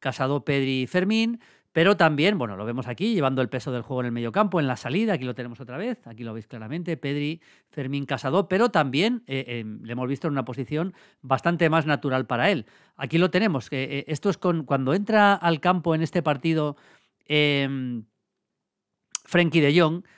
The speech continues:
hay un momento en el que juega en doble pivote Frenkie de Jong con, con Pedri y con Dani Olmo por delante, pero antes, antes, que es a lo que iba,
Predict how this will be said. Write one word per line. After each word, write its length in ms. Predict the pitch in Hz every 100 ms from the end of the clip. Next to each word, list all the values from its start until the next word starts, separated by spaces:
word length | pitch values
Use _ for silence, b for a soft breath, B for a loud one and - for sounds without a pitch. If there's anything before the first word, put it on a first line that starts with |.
| b b b _ -
hay 140 | 196
un 80 | 233
momento 380 | 214 220 202 185
en 60 |
el 60 | 165
que 80 | 156
juega 340 | 190 180 156 -
en 160 | 139
doble 200 | 160 185
pivote 340 | 175 175 190 135
Frenkie 320 | 156 165 170
de 180 | 156 175
Jong 220 | 165 117
con, 400 | 131 123 120 120
con 220 | 160 151
Pedri 420 | 190 190 180 240
y 120 | - 127
con 180 | 147
Dani 220 | 147 160 170
Olmo 200 | 170 156
por 140 | 165
delante, 380 | 165 180 196 208
pero 260 | 190 170
antes, 500 | 208 220 185 226 - -
antes, 420 | 185 185 175 202
que 80 | 151
es 80 | 147
a 40 |
lo 80 | 143
que 100 | 147
iba, 240 | 151 175